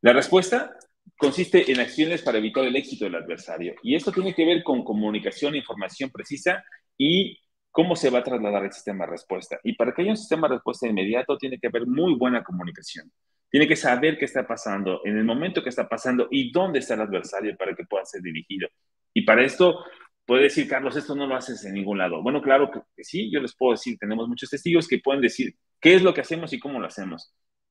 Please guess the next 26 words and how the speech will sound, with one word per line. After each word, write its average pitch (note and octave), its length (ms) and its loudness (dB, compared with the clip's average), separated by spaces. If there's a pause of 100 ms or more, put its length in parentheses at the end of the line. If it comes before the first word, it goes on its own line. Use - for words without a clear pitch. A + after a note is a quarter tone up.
(240)
Y C3+ 540 2
puse E3+ 220 -2
este F3 180 -4
ejemplo A2 580 -2 (460)
porque A#2 420 0
es D3 100 -6
así E3+ 240 -6
como, A#2+ 360 -6
como A2 180 -6
se G#2 140 -10
comunica G#2+ 580 -4
por G2+ 140 -8
medio G#2+ 280 -2
de, D2 280 -4 (340)
de F#2+ 260 0 (180)
radares G2+ 680 2
y, F#2+ 300 -6
y G2 40 -2
radiocomunicación, G2+ 1300 -2 (380)
eh, G2 260 -4
un A#2+ 160 2
tema B2 220 4
de F#2+ 100 -2
ataque, F#2 400 -6
eh, D#2 420 -10 (1080)
aeronáutico. G2+ 560 2